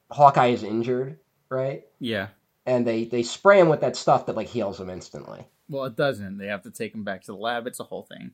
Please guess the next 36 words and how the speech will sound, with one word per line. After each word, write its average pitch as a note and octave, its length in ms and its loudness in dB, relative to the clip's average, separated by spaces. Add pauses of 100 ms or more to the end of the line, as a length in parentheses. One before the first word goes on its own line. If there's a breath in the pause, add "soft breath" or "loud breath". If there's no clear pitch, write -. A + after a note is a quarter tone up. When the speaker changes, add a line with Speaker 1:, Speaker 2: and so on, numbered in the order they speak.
Speaker 2:
But - 180 -12
Speaker 1:
Yeah, G#3 180 8
but C3+ 140 0
Speaker 2:
whatever. - 200 -12
Speaker 1:
it, D#3+ 200 -2
it's D#3+ 180 -2
still, D3+ 320 8
it, B2 200 -4
you C#3+ 80 -2
know, G2 440 -4
it A#2 120 -8
helps - 360 -4
him. - 140 -12
Speaker 2:
Yeah. G2+ 160 -8 (380)
Speaker 1:
And F#2+ 480 -8 (100)
it's - 140 -10
quicker D3+ 280 0
than B2 200 0
any A#2 320 -2
fucking G#2+ 420 -6
surgery G2 680 -8 (260)
that G2+ 200 -8
one G#2+ 180 -6
could G#2+ 140 -12
have. E2 320 -8 (640)
Um, G2 460 -6 (720)
that, C#3+ 480 4 (220)
the C#3 200 -4
existence E3+ 640 2
of E3 160 -2
that C3+ 240 2
would B2 160 -2
change G#2+ 580 -4
the G#2 100 -4
world. F#2 520 -4 (100)
<laughs> - 40 -20